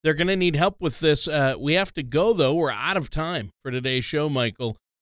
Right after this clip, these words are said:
Why don't you let our listeners know how they can get a hold of you and set up a, a free or complimentary, no, you know, no charge, no hassle meeting with you?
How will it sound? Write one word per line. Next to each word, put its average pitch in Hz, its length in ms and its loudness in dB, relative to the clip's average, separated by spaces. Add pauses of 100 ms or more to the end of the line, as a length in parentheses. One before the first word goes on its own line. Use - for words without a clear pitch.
Why 160 140 2
don't 214 120 0
you 185 120 -2
let 170 160 0
our 160 80 0
listeners 156 420 -2
know 139 100 0
how 147 140 0
they 139 100 -2
can 135 160 -4
get 135 120 -2
a 120 60 -2
hold 160 220 -2
of 127 120 -4
you 131 100 0
and 113 120 -4
set 139 180 -2
up 131 160 -6
a, 110 280 -4
a 110 180 -6
free 156 560 -8
or 135 140 0
complimentary, 143 920 -2 (340)
no, 147 520 4 (180)
you 143 420 -6
know, 117 200 -4 (200)
no 139 340 -2
charge, 143 580 0
no 135 180 -2
hassle 131 420 -4
meeting 123 360 -6
with 98 200 -14
you? 95 140 -16